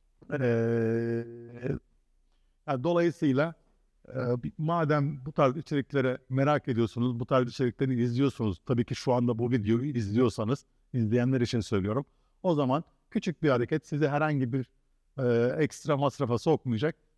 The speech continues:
Sadece abone olursanız, hatta, e, daha yukarılarda yer alması için videolarımızın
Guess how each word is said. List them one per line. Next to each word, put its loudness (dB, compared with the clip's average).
Sadece 2
abone 2
olursanız, -4
hatta, 0
e, -4
daha 0
yukarılarda 0
yer 0
alması -4
için -2
videolarımızın 2